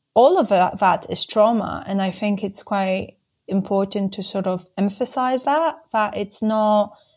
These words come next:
it's not just, "Oh, well, I'm, I'm not super happy. I don't feel like I belong here. So I'm just gonna go off and find myself,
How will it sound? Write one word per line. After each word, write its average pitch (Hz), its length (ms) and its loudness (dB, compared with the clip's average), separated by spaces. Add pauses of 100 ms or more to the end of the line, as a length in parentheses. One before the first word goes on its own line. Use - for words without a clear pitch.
(160)
it's 214 120 0
not 214 160 2
just, 214 240 2
"Oh, 214 120 6
well, 196 180 4
I'm, 196 220 2
I'm 208 180 0
not 220 160 0
super 190 260 -2
happy. 185 520 -2
I 208 100 4
don't 226 220 2
feel 208 160 4
like 190 160 0
I 185 40 2
belong 180 300 2
here. 185 320 -4
So - 140 0
I'm 202 80 0
just 202 160 -2
gonna 185 180 0
go 175 220 4
off 170 340 2 (220)
and 175 340 0 (160)
find 180 220 -2
myself, - 560 -4